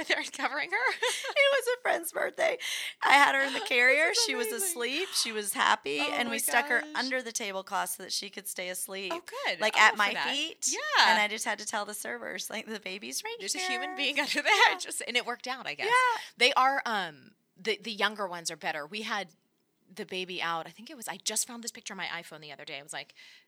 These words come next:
Speaker 1: you know, how many ever months ago. She was, like, six days old, and we brought her to Disney Springs or something. I
Speaker 2: Yeah.
Speaker 1: mean, that's, like,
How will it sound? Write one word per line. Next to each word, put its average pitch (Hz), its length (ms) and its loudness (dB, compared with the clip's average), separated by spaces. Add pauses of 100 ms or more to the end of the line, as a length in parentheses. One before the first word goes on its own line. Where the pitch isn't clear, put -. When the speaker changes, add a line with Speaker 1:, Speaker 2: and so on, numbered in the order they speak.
(160)
Speaker 1:
you 190 180 -16
know, 147 120 -12 (180)
how 175 100 -16
many 165 220 -10
ever 147 160 -14
months 151 240 -8
ago. 143 300 -12 (680)
She - 200 0
was, 175 160 -8
like, 180 160 -18
six - 380 -4
days 165 280 -8
old, 156 240 -8
and 165 80 -18
we 156 80 -16
brought 151 240 -10
her 156 80 -10
to 143 120 -18
Disney 143 300 -8
Springs 147 400 -8
or 156 60 -16
something. 190 460 -14 (200)
I 180 60 -18
Speaker 2:
Yeah. 185 180 -6
Speaker 1:
mean, 208 220 -6
that's, 208 260 -2
like, 185 300 -2